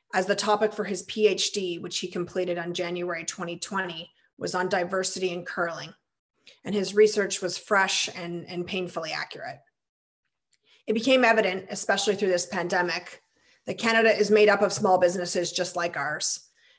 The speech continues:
And as the fall of twenty twenty approached, we were pretty much in survival mode, but we kept pushing to take steps forward to change the face of curling. I was reading articles about companies,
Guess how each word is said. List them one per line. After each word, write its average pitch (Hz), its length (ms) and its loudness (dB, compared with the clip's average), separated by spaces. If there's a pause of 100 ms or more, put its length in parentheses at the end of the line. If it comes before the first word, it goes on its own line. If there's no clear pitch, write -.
And 175 120 0
as 180 100 4
the 185 100 -2
fall 190 360 4
of 180 160 -2
twenty 185 260 0
twenty 180 320 -2
approached, - 640 0
we 175 120 0
were 170 420 -2 (400)
pretty 330 140 6
much 294 180 4
in 269 80 6
survival 196 460 4
mode, 170 300 2
but 151 100 4
we 180 80 0
kept 208 320 -4
pushing 196 380 0
to 180 80 -10
take 180 200 -4
steps - 360 0
forward 170 360 2
to 165 80 -12
change 165 360 -6
the 143 80 -10
face 156 260 -10
of 147 140 -14
curling. 135 400 -8 (1500)
I - 60 2
was 240 140 6
reading 277 260 6
articles 233 420 6
about 214 220 6
companies, 196 800 -2